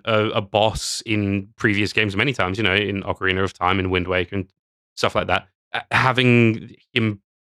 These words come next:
just do a few basic things, it's normally, it normally just turns into a game of Dead Man's Volley. But having the Phantom Ganon here, A,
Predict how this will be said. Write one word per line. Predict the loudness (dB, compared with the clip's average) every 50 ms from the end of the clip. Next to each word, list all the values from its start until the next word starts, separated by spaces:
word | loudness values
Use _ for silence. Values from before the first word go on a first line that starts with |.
| _ _ _ -6
just | -6 -6 -4 -2
do | 0 2 4 2
a | 2
few | 0 -2 -2 0 0 0
basic | 0 0 -2 -2 -2 -4 -6 -6 -4
things, | -4 -4 -4 -4
it's | -6 -2 -2
normally, | 0 2 0 0 -2 -2
it | -6 -6 -4 0 2
normally | 2 2 2
just | 0 -4 -2 -2
turns | -2 -2 -2
into | -4 -4 -4
a | -2
game | 0 -2 -2 -2
of | -4 -2
Dead | -2 -4 -2
Man's | -2 -4 -6 -4
Volley. | 0 0 2 2 0 -2 -8 _ _ _ _ _ _ _ -4
But | -4 -2 0
having | 0 0 0 0 2 2 4 4 2 0 -4 _ -16
the | -14
Phantom | -4 -2 -2 0 0 0 0 0 2
Ganon | 2 0 0 0 -2
here, | -4 -4 -4 0 2 0 0 0 _ _ _ _ _ _ _ _ -4
A, | -2 0 0 0 -2 -2